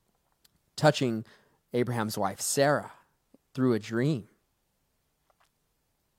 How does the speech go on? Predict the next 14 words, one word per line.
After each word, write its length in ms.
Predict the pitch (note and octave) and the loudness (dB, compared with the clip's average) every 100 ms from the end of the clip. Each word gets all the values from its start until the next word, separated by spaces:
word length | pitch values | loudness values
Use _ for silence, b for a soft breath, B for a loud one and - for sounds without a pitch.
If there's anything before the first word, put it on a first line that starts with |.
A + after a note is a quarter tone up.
| _ _ _ _ _ _ _ _ _ - | _ _ _ _ _ _ _ _ _ -4
And 120 | B2+ | 0
in 140 | B2 | 0
verse 260 | B2 E3+ - | 2 0 0
twenty-five, 760 | - C#3+ - A2 F2+ F2+ G#2+ _ _ _ _ _ _ _ b b b b b b | -2 -2 0 2 2 -2 -10 _ _ _ _ _ _ _ b b b b b b
it 80 | C#3 | -6
says, 240 | - D3 | 4 4
"So 220 | C3+ - D3+ | 4 4 4
Laban 680 | C3+ C#3+ G3 C#3+ G#2+ B2+ - _ _ _ _ _ _ _ _ _ - | 6 6 6 4 0 -4 -10 _ _ _ _ _ _ _ _ _ 2
overtook 680 | C#3 D3+ D#3 D3+ - C#3+ - | 4 4 4 0 0 -2 -4
Jacob." 600 | - A2+ G#2+ F#2+ F#2+ - _ _ _ _ _ _ _ _ _ b b b | -4 -2 -2 -6 -10 -16 _ _ _ _ _ _ _ _ _ b b b
Now 180 | B2 B2 | -4 -2
Jacob 420 | B2 C#3+ G3 D3+ | 2 4 4 0
had 240 | G#2+ A2 - | -4 -8 -2
pitched 500 | E3 F#3+ - - | 0 0 -4 -10